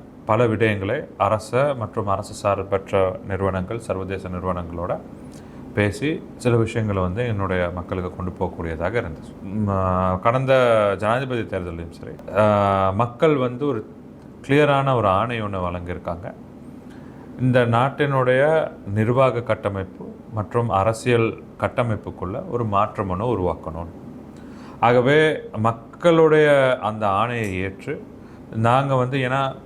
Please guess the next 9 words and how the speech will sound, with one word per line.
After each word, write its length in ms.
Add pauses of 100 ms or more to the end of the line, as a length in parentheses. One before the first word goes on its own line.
(180)
நாங்க 420
மக்களுடைய 640
பிரதிநிதிகளா 580
வர 180
நேரம் 300 (720)
அவங்களுடைய 720
அபிலாஷைகளை 760
நிறைவேற்றணுமே 800
தவிர, 460